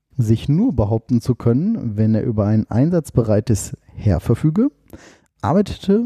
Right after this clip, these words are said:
besonders nach dem Westfälischen Frieden an der Aufstellung eines solchen Heeres. Oh Gott. Um seine Rekruten gut zu drillen, veranlasste er altgediente schwedische Soldaten als Unteroffiziere in seine Dienste zu treten.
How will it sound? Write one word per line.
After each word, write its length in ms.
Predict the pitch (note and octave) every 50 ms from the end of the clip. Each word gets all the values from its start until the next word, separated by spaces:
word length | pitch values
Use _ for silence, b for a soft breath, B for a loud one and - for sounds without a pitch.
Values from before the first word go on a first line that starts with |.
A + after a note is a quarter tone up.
| B3 -
besonders 840 | - - - B2 A#2 G#2+ F#2+ G#2 A#2 D3 F#3 F#3+ F#3+ G3+ G3 -
nach 220 | - A2+ G#2+ A2+ -
dem 220 | - B2+ A2+ G#2+
Westfälischen 640 | C#3+ E3 - - - - B2 B2+ C#3 - - C3 A#2+
Frieden 300 | - - A#2+ B2 C#3 C3+
an 120 | G#2+ G2+
der 100 | F#2+ -
Aufstellung 420 | D#2 A#2 C3 - - C#3+ C#3 C#3 -
eines 220 | G2+ G2+ G2+ G2+
solchen 280 | - - - G2 - C#3
Heeres. 480 | F#2+ G#2 G#2 F#2 - D2+ - - - - _ _ _ _ _ _ _ _ _ _ _ _ _ _ _ _ _ _ -
Oh 60 | - -
Gott. 340 | - - F2 - - - - - _ _ B B B B B B B B B _
Um 340 | _ - E3 F#3+ A3 G#3 F#3
seine 300 | D3+ C3 C3 C3+ C3+ B2
Rekruten 460 | A#2+ B2+ - - - A3 - A#3+ G#3
gut 200 | E3+ E3 C4+ - -
zu 120 | - C#3+
drillen, 400 | A#2 A#2 A2 A#2+ C3 D3 G3+ C4
veranlasste 800 | A#3+ - E3 C3+ B2+ C3 C#3 D3+ F3 - - - - B3+ C4 C#4 -
er 280 | - A2+ A#2 - - _
altgediente 800 | - F3+ C4+ - - - E3+ D3 B2 A#2+ C#3 D#3+ F3+ - B3 G#3+
schwedische 580 | - - B2+ A2+ C3 F#3 A#3+ G#3 - - E3
Soldaten 680 | D3+ C#3+ B2 B2 A2+ - A#2 C3 D3+ D#3+ - B2 A#2 -
als 180 | - A#2 A2 -
Unteroffiziere 680 | - G3 G3+ E3+ A#2 G#2+ - A#2+ G#2+ - C#3 C#3+ D#3+
in 100 | D3+ C3
seine 240 | A2 G#2 G2+ G2+ G#2
Dienste 340 | A#2 F3 C#4+ D#4+ - - B2
zu 140 | G2+ - G2+
treten. 460 | - - - - - - - - -